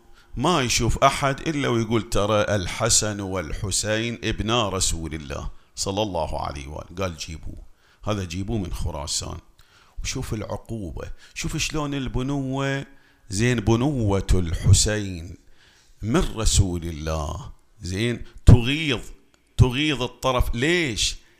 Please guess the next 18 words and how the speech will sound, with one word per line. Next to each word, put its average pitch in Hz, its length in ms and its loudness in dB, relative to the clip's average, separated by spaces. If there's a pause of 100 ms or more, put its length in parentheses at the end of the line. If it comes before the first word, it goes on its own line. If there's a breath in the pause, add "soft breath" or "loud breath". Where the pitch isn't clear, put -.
(220 soft breath)
لأن 98 160 -6
إلها 127 380 -4
أثر، 147 320 -6 (500)
ها؟ 110 180 -4
تحقق - 720 -6
أثر 156 240 2
خارجي 131 640 -6 (600 soft breath)
أنه 120 420 -2
أولى 175 340 2
بالنبي 165 400 0
صلى 131 240 2
الله 131 320 0
عليه 120 260 -2
وآله. 107 460 0 (580 loud breath)
جابوه 127 540 4
يرفل 151 560 4
في 139 200 8
قيوده 127 720 0